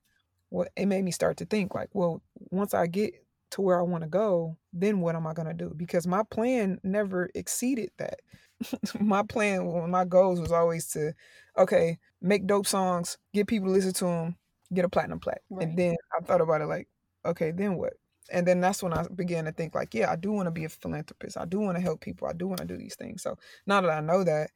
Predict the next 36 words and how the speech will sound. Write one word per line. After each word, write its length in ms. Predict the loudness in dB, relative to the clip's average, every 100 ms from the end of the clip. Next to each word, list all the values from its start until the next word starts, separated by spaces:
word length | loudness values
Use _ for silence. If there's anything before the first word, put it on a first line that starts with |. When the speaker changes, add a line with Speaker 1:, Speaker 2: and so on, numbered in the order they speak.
| -20 -10
Speaker 1:
and 100 | -6
the 60 | -4
plan 260 | -2 -2
is 80 | -2
already 240 | -4 -4
set, 380 | -4 -2 -2 -4 _ _ _ -6
now 280 | -2 0
all 120 | 0 -2
I 120 | -4
need 200 | -4 -4
is 280 | -6 -6 -10
the 140 | -8
manifesting 680 | -6 -6 -4 -4 -4 -14 -16 -18 -18 -20 _ -18
to 140 | -10 -6
occur. 100 | -6
Speaker 2:
Right. 200 | -8 -12 _ _
Yeah. 300 | -10 -6 -6 -8 _ _ -4
I've 160 | -2
been 340 | 0 -2 -2 -4
learning 480 | -6 -2 0 2 0
a 60 |
lot 260 | 0 0 -2
more 260 | -2 -2 -4
about 360 | -4 -6 -6
manifestation, 1120 | -6 -6 -6 -6 -8 -6 -6 -4 -2 -4 -4 -10 -16 -10
um, 480 | -8 -6 -8 -10 -16 _ _ -12 -6
as 160 | -4
I've 140 | -4 -2
been 120 | -4
developing 520 | -2 -2 -4 -6 -6
both 200 | -6 -8
of 80 | -10
my 120 | -10
businesses. 640 | -4 -2 -2 -4 -6 -8 -12 _
And, 460 | -6 -4 -4 -6 -8
um, 540 | -10 -10 -10 -10 -14